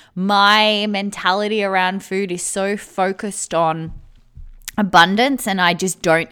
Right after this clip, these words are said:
ever feel deprived around food. Like, I n-, literally never feel deprived around food.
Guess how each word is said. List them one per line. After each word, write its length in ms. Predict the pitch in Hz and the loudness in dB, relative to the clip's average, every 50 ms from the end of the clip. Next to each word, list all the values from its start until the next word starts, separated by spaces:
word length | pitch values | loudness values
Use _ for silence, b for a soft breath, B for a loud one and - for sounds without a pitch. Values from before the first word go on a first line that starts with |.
| _ | _
ever 260 | - 175 165 156 160 147 | 0 0 0 0 -4 -12
feel 300 | - - 175 170 165 156 | -10 -6 -4 -4 -4 -4
deprived 500 | 175 165 - - 160 151 156 170 175 196 | -6 -6 -2 0 2 2 2 2 0 -2
around 380 | 190 190 196 196 202 202 208 | -2 0 2 2 2 0 -2
food. 240 | - 240 254 269 240 | -4 -4 -4 -2 0
Like, 200 | 226 202 - - | -2 -2 -2 -2
I 120 | 180 196 | -2 -2
n-, 420 | 202 175 180 170 175 180 185 190 156 | -2 -4 -6 -6 -6 -4 -4 -4 -4
literally 600 | 185 190 196 190 175 180 - - 208 196 190 185 | -4 -2 0 0 0 -2 -4 -8 -6 -6 -6 -6
never 400 | 175 170 170 160 156 156 156 160 | -6 -6 -4 -4 -4 -4 -4 -8
feel 240 | 156 - 175 165 160 | -10 -8 -6 -6 -6
deprived 500 | 151 170 165 - 165 147 151 151 156 - | -6 -6 -6 -4 -2 0 0 -2 -2 -4
around 380 | 165 156 156 151 151 151 151 - | -4 -4 -2 -2 -2 -4 -8 -10
food. 340 | - 147 139 135 135 143 | -10 -10 -10 -10 -12 -16